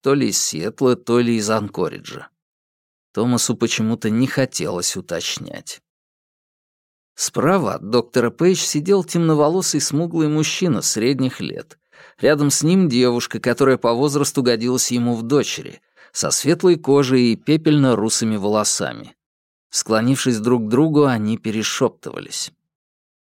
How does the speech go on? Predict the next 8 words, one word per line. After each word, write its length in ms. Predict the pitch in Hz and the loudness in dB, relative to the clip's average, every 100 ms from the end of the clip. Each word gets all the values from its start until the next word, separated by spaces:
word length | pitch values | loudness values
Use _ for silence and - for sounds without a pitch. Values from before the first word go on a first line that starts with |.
| _ _ _ | _ _ _
Томас 340 | 101 123 147 | 0 2 2
молча 380 | 151 135 143 - | 2 2 2 0
стоял, 600 | 147 - 151 151 120 120 | -2 0 0 2 2 2
оглядывая 560 | 110 104 117 131 131 123 | 0 0 0 2 2 2
собравшихся, 1000 | - 120 101 95 87 - 95 - 73 - _ _ _ | 2 -2 0 -2 -4 -8 -6 -6 -8 -12 _ _ _
а 140 | - 73 | -6 -4
они 380 | 90 95 131 143 | -4 -2 0 0
его. 560 | 107 113 80 50 - | 0 -4 -6 -10 -12